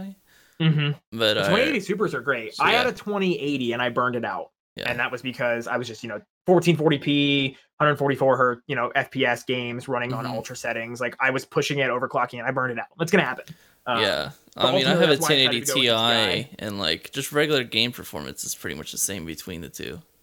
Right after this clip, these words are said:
Speaker 1: Yes.
Speaker 2: So.
Speaker 1: Yep. The nice thing about the, going to the twenty eighty Super is then you'll get the option for R T X.
Speaker 2: Yeah, and you can use R T X voice.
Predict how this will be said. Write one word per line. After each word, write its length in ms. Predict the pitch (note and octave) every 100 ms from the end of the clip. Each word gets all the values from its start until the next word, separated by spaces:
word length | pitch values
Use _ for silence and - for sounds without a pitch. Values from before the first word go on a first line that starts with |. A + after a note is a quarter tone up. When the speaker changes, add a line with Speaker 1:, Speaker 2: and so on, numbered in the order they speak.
| _ _ _ _ _
Speaker 1:
Yes. 240 | D#3 - -
Speaker 2:
So. 280 | - A#1 G2+
Speaker 1:
Yep. 160 | - - - _ _ _
The 100 | F3
nice 160 | F3+ F#3
thing 100 | F3+
about 100 | E3
the, 60 |
going 160 | D#3+ D3+
to 60 |
the 60 | C3
twenty 200 | D#3 D3
eighty 140 | C#3
Super 320 | A#2+ C3+ B2+ B2
is 60 |
then 100 | A#2+
you'll 100 | A#2
get 220 | A#2 A#2+ -
the 80 |
option 260 | B2 B2 B2
for 100 | G#2
R 100 | G2+
T 120 | F#2+
X. 280 | D#2 - - _ _ _ _
Speaker 2:
Yeah, 220 | G2 F#2+ -
and 160 | A#2+ C#3+
you 80 |
can 120 | D3+ C3
use 180 | C3+
R 140 | A2+ C3+
T 120 | C#3+
X 200 | C3+ -
voice. 500 | B2+ E3 - - -